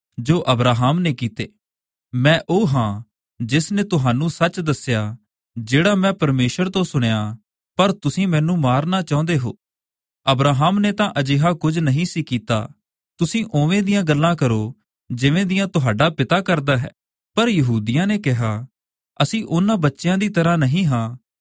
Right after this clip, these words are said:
ਜਿਨ੍ਹਾਂ ਨੂੰ ਇਹ ਨਹੀਂ ਪਤਾ ਕਿ ਉਹਨਾਂ ਦਾ ਪਿਤਾ ਕੌਣ ਸੀ। ਸਾਡਾ ਇੱਕ ਪਿਤਾ ਹੈ ਅਤੇ ਉਹ ਪਰਮੇਸ਼ਰ ਹੈ।" ਯਿਸੂ ਨੇ ਉਹਨਾਂ ਯਹੂਦੀਆਂ ਨੂੰ ਕਿਹਾ,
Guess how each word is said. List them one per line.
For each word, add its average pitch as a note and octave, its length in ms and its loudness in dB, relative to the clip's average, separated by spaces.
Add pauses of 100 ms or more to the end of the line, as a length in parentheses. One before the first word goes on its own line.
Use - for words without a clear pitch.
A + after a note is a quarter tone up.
(160)
ਜਿਨ੍ਹਾਂ D#3 380 0
ਨੂੰ G#3 180 0
ਇਹ F#3+ 180 2
ਨਹੀਂ D#3+ 320 2
ਪਤਾ D#3+ 320 0
ਕਿ F#3+ 180 -4
ਉਹਨਾਂ F3+ 220 0
ਦਾ G3+ 120 0
ਪਿਤਾ G3+ 300 0
ਕੌਣ G#3 300 -2
ਸੀ। - 220 -10 (680)
ਸਾਡਾ C#3 420 2
ਇੱਕ G3+ 280 -2
ਪਿਤਾ G#3 320 0
ਹੈ B2 320 -2 (440)
ਅਤੇ F#3+ 160 0
ਉਹ G#3+ 260 -2
ਪਰਮੇਸ਼ਰ C3 560 0
ਹੈ।" A#2+ 160 -2 (540)
ਯਿਸੂ B2+ 380 0
ਨੇ A3+ 100 2
ਉਹਨਾਂ A3 220 2
ਯਹੂਦੀਆਂ B2+ 560 0
ਨੂੰ G#3+ 140 0
ਕਿਹਾ, B2 440 -2